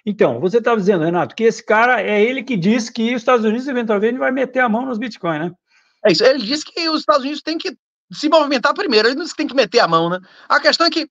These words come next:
Speaker 2: teve a crise de vinte e nove. Depois do vinte e nove, os Estados Unidos passou a ser um, um país deficitário.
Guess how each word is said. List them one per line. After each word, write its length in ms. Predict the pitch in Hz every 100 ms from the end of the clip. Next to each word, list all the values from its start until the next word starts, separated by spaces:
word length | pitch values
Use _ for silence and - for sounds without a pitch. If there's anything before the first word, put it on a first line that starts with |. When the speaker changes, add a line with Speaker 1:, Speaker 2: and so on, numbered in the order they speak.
| _
Speaker 2:
teve 160 | - 339
a 40 |
crise 220 | 320 320 302
de 60 |
vinte 180 | 277 285
e 40 |
nove. 340 | 233 170 139 123 _ _ _ 180
Depois 280 | 247 302
do 100 | 311
vinte 180 | 262 254
e 40 | 208
nove, 340 | 220 254 214
os 220 | - 247
Estados 180 | 220 269
Unidos 160 | 247 269
passou 260 | 262 269
a 40 | 269
ser 120 | 254
um, 140 | 247 226
um 120 | 220
país 400 | 208 226 262 - _ _ -
deficitário. 640 | 202 - - 190 156 147